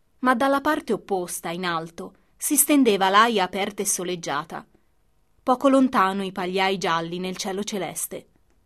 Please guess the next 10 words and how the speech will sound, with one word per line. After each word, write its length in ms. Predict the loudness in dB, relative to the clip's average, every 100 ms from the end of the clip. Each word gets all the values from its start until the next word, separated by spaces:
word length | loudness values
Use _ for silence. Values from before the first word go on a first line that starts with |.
| _ _ _ _ _ _ _ _
Arrivammo 560 | -4 0 4 6 6 2
fin 260 | 0 0
là 200 | 4 4
sedendo 480 | 2 -4 -4 -4 -4
tra 220 | -4 -4
la 100 | -4
paglia 340 | -2 0 0 -2
sparsa 460 | -4 -4 -6 -6
a 80 | -10
terra, 460 | -10 -10 -10 -12 -18